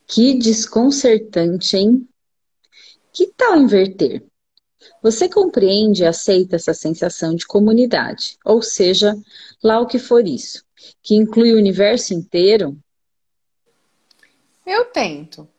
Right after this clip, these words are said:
Speaker 2: porque acho que não dá para entender bem a psicologia adleriana sem compreender este ponto.
Speaker 1: Tudo bem, então
Speaker 2: Como venho dizendo o tempo todo,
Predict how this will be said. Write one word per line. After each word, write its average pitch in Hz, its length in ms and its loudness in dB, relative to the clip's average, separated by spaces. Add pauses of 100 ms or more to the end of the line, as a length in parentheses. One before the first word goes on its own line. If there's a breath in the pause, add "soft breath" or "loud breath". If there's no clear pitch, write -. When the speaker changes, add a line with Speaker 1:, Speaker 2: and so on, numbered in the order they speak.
(160)
Speaker 2:
porque 214 320 -8
acho 202 500 -6
que - 120 -16
não 240 280 -10
dá 208 260 -4
para 190 260 -10
entender 175 580 -12
bem 190 500 -16 (300)
a 170 140 -10
psicologia 196 1200 -12
adleriana 202 1040 -10 (200)
sem 269 400 -10
compreender 185 680 -8
este - 260 -12
ponto. 147 540 -16 (640)
Speaker 1:
Tudo 262 240 -2
bem, 147 300 -2
então 220 600 2 (1400)
Speaker 2:
Como 359 260 -4
venho 196 280 -4
dizendo 175 520 -8
o - 40 -8
tempo 220 440 -8
todo, 170 560 -6